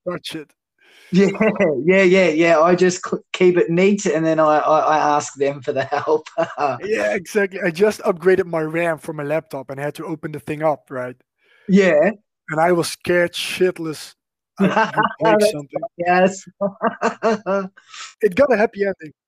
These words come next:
Speaker 1: It all turned
Speaker 2: Yeah.
Speaker 1: out fine.
Speaker 2: Yeah, that's good. That's good. That's what we want. We gotta make sure you can, uh, get onto that laptop so you can play a bit of Star Citizen.
Speaker 1: <laughs> Yeah, exactly.
Speaker 2: Yeah.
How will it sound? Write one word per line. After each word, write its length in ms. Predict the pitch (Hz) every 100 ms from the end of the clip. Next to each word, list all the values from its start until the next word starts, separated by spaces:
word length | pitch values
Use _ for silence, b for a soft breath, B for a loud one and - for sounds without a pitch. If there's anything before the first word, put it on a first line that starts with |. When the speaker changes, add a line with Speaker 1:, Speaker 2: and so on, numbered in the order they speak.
| _ _ _ _ _ -
Speaker 1:
It 80 | 180
all 120 | 196
turned 280 | 196 202 175
Speaker 2:
Yeah. 60 | -
Speaker 1:
out 80 |
fine. 260 | 180 165 160 - _ _ B B B _
Speaker 2:
Yeah, 220 | 175 190 180
that's 240 | 180 185
good. 340 | 175 180 180 -
That's 240 | 175 180
good. 180 | - 175
That's 180 | 175 175
what 140 | 165
we 120 | 156 151
want. 280 | 151 156
We 80 | 160
gotta 160 | 170 156
make 200 | 156 160
sure 240 | 165 151
you 140 | 151 147
can, 180 | 151
uh, 220 | 147 143 139
get 180 | 147
onto 240 | 147 151 139
that 200 | 143 131
laptop 400 | 143 - 143 113
so 100 | 139
you 140 | 131
can 120 | 131 135
play 220 | 147 135
a 40 |
bit 100 | 131
of 80 | 127
Star 220 | - 123
Citizen. 540 | 123 135 123 117 180 190 190
Speaker 1:
<laughs> 100 | -
Yeah, 380 | 175 202 208 202
exactly. 500 | - 196 190 175 175 b b b b b b _ _ -
Speaker 2:
Yeah. 340 | 151 170 143